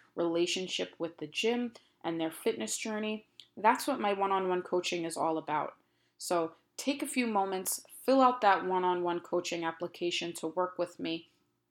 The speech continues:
I'm gonna see if we're gonna be an awesome fit, and then we'll hop on a discovery call to talk further about what it is that I can do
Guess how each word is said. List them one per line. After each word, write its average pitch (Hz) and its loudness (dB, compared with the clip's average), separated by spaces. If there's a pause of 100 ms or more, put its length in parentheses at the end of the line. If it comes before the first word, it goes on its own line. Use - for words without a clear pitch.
(320)
I'm 185 -4
gonna 175 0
see 269 -2
if 277 -4
we're 214 -6
gonna 202 -4
be 190 -2
an 165 -2
awesome 165 0 (120)
fit, 190 -2 (320)
and 214 -6
then 254 2
we'll 269 8
hop 247 4
on 233 4
a 220 2
discovery 214 2
call 170 4
to 170 -10
talk - 0
further 170 2
about 160 2
what 170 0
it 175 2
is 170 0
that - 0
I 160 0
can 165 -10
do 202 0